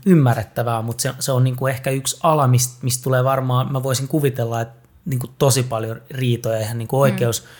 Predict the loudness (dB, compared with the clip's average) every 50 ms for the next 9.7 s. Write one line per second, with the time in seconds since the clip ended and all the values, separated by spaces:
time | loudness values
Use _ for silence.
0 | -20 -20 -20 -20 -20 -20 _ _ -16 -14 -10 -6 -2 -2 -2 -2 -2 -2 0 0
1 | 0 0 0 -2 -4 -4 -4 -6 -4 -4 -4 -4 -4 -6 -6 -2 -2 -2 -2 -4
2 | -6 -8 -6 -6 -6 -6 -6 -4 -2 0 0 0 -2 -2 -2 -2 -2 -4 -6 -6
3 | -6 -6 -6 -4 -4 -2 0 0 2 2 0 -2 -6 -8 -8 -8 -8 -8 -10 -10
4 | -6 -2 -2 0 0 0 -2 -4 -4 -6 -10 -8 -4 -2 -2 0 0 -2 -2 -4
5 | -6 -6 -6 -6 -6 -8 -10 -10 -10 -8 -8 -8 -10 -12 -10 -8 -6 -6 -6 -6
6 | -8 -8 -8 -8 -8 -8 -6 -8 -8 -10 -12 -18 -20 -20 -20 _ _ _ _ -2
7 | 0 0 0 0 -2 -6 -6 -2 0 2 2 2 2 0 0 0 0 0 0 0
8 | 0 2 2 2 2 0 0 0 -2 -4 -4 -4 -2 -2 -2 -2 -2 -4 -2 0
9 | 2 2 2 0 -2 -4 -6 -4 -4 -2 -2 -2 -2 -4